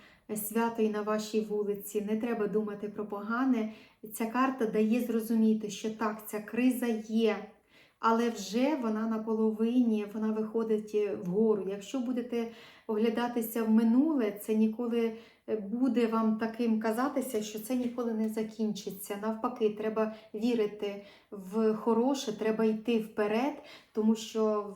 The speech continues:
в Таро, як щитуємо ми енергію, енергії іменно арканів, це те, що касається вам, вас, іменно вас, як фізичної особи, що вам, ви вже це не можете переживати, ви дуже переживаєте всередині,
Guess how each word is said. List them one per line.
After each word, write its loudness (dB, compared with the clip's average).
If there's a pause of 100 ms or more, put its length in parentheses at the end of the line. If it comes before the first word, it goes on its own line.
в -6
Таро, -2
як -6
щитуємо 0
ми -6 (100)
енергію, -2
енергії -2
іменно -6
арканів, -4 (340)
це -8
те, -4
що -6
касається -2
вам, -2
вас, -2 (160)
іменно 2
вас, -2
як -12
фізичної -4
особи, -4
що -10
вам, -4 (180)
ви -2
вже -2
це -4
не 2
можете 0
переживати, -8
ви -10
дуже -4
переживаєте -10
всередині, -6